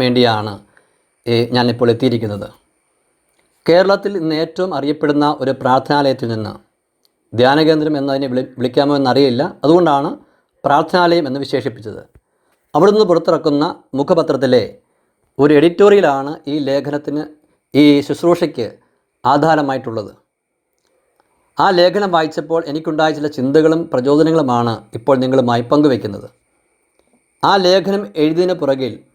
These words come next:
എഴുതിയ ആൾക്ക് വ്യക്തമായ കാഴ്ചപ്പാടുണ്ടാകാം, ചില പ്രത്യേക ലക്ഷ്യം വെച്ചുകൊണ്ടാകാം അത് എഴുതിയത്. ഒരുപക്ഷെ ആ പ്രസ്ഥാന-, ആ പ്രാർത്ഥനാലയത്തിലെ പ്രത്യേകമായ അനുഷ്ഠാനങ്ങൾ കൂടുതൽ സജീവമായി ആത്മാർത്ഥമായി ചെയ്യുവാൻ ഉദ്ദേശിച്ചാകാം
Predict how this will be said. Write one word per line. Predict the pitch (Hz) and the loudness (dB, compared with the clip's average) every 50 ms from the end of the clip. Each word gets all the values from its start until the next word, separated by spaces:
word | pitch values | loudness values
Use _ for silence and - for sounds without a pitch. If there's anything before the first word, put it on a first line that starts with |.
| - - | -2 2
എഴുതിയ | 139 160 190 233 240 208 170 | 2 4 4 4 4 4 4
ആൾക്ക് | 156 151 147 - 160 | 2 0 0 -2 -4
വ്യക്തമായ | 139 131 127 - 156 147 151 151 151 147 | -4 -4 -6 -4 -4 -2 -2 -2 -2 -2
കാഴ്ചപ്പാടുണ്ടാകാം, | 139 135 131 - - 139 160 156 143 123 110 107 107 101 90 95 - _ _ _ _ _ _ _ _ _ _ _ _ _ - | -4 -4 -4 -4 -8 -4 -2 -2 -2 0 0 0 0 -2 -4 -8 -14 _ _ _ _ _ _ _ _ _ _ _ _ _ 0
ചില | 175 175 | 2 2
പ്രത്യേക | 185 165 156 - 196 202 196 | 4 2 2 4 4 4 4
ലക്ഷ്യം | 185 165 - - 202 185 | 4 2 2 0 -2 -2
വെച്ചുകൊണ്ടാകാം | 170 151 - 170 175 156 147 139 143 147 151 151 | -2 -2 -2 -4 -2 0 0 2 2 0 -2 -2
അത് | 143 131 | -4 -4
എഴുതിയത്. | 127 120 123 127 117 107 - - _ _ _ _ _ _ _ _ _ _ _ _ - | -4 -4 -4 -4 -6 -6 -8 -16 _ _ _ _ _ _ _ _ _ _ _ _ -2
ഒരുപക്ഷെ | - 165 185 180 180 190 185 196 190 - - | 2 4 4 4 4 2 0 0 0 -4 -2
ആ | 143 160 | -2 -2
പ്രസ്ഥാന-, | 165 170 156 151 - - 170 165 170 175 - - | 0 0 -4 -4 0 0 0 0 0 -2 -4 -2
ആ | 151 160 180 | 0 2 2
പ്രാർത്ഥനാലയത്തിലെ | 185 175 147 147 147 156 151 175 170 165 165 165 165 160 165 160 156 160 170 - - _ _ _ _ _ _ _ - | 2 0 0 0 0 0 0 0 0 2 2 2 0 0 0 2 2 2 2 2 -4 _ _ _ _ _ _ _ -4
പ്രത്യേകമായ | 135 135 - 175 175 180 185 180 175 175 175 180 170 143 | -4 0 2 4 4 4 4 4 2 2 2 2 0 -2
അനുഷ്ഠാനങ്ങൾ | 147 147 - - 165 156 156 156 156 156 156 | -4 -6 -8 -6 -6 -4 -4 -4 -6 -6 -8
കൂടുതൽ | 151 - - 156 170 175 175 175 180 175 - - - | -10 -4 0 2 2 4 4 2 2 0 -8 -10 -6
സജീവമായി | 165 147 143 151 180 190 185 175 165 151 151 160 170 - - | -4 -2 0 4 4 4 4 4 2 2 2 0 -2 -4 -4
ആത്മാർത്ഥമായി | 131 131 143 147 165 170 185 185 185 190 190 185 175 | -2 -2 -2 0 2 0 0 0 0 -2 -2 -2 0
ചെയ്യുവാൻ | 170 151 147 151 151 147 135 120 110 - _ _ _ _ _ _ - | 2 2 4 4 2 0 -2 -4 -8 -14 _ _ _ _ _ _ -10
ഉദ്ദേശിച്ചാകാം | - 147 139 165 175 175 175 - 170 147 143 135 139 139 | -6 -2 2 2 2 2 2 0 -2 -2 0 0 -2 -2